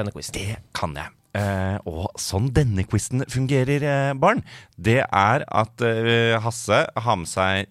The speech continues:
Speaker 2: ti spørsmål, eh, til, eh, bordet. Jeg har med meg ti spørsmål til bordet. En, eh, lytter har sendt inn et spørsmål til bordet. Så det blir altså totalt tjueén spørsmål.
Speaker 1: Til bordet?
Speaker 2: Til bordet. Og til dere, og til oss. Vi skal quize hverandre, Hasse.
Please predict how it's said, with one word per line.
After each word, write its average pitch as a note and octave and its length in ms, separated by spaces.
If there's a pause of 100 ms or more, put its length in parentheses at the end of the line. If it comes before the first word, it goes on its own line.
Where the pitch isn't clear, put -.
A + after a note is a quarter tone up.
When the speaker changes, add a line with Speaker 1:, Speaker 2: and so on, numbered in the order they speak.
Speaker 2:
ti G2+ 220
spørsmål, A2 580 (140)
eh, A#2 260
til, F#2+ 320
eh, F#2+ 140
bordet. G#2 460 (340)
Jeg G#2 400
har A#2+ 120
med A2 80
meg A2 220 (140)
ti G#2+ 260
spørsmål G#2 480
til G#2+ 80
bordet. G#2 400
En, G#2+ 320
eh, A2+ 100
lytter C3+ 600 (120)
har G2 200
sendt G#2 400
inn D3+ 220 (200)
et G#2 100
spørsmål A2+ 500 (120)
til A#2 140
bordet. A#2 420 (340)
Så - 60
det A2+ 80
blir A#2+ 80
altså A#2+ 220
totalt A2+ 320
tjueén A2+ 360
spørsmål. C3 400 (140)
Speaker 1:
Til C#3+ 80
bordet? B2 320 (180)
Speaker 2:
Til E3 100
bordet. F2+ 280 (320)
Og C3+ 100
til G3+ 120
dere, A2 340 (120)
og C3+ 100
til B2 100
oss. - 260
Vi G#2+ 100
skal B2+ 260
quize B2+ 280
hverandre, F#2+ 680
Hasse. G#2 260